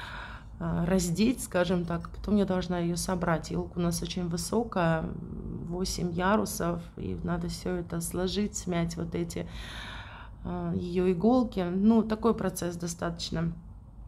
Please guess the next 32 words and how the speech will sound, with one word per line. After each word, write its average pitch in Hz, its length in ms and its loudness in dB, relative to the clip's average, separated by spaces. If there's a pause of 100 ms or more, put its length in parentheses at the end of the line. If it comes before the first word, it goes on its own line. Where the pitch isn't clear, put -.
(380)
м, 185 480 2 (1600)
долгий, 175 720 8 (340)
и - 60 -8
всё - 180 0
я 240 100 8
никак 196 380 6
не 190 80 2
соберусь. 170 720 -4 (600)
Не 185 180 4
знаю. - 420 0 (800)
И 196 40 2
она 196 120 8
у 202 40 10
нас 196 120 8
такая 185 240 2
красивая, 185 640 4
хочется 175 460 -2
на 175 80 2
неё 190 220 6
<laughs> - 60 -6
подольше 202 600 4
полюбоваться. 180 720 2
Но 185 160 4
сейчас 208 560 0
разговор 185 600 0
не 175 280 0
о 180 60 -2
ней, 262 520 4
что-то - 320 -6
я 170 80 2
как-то 175 320 -2
ушла. 170 400 -2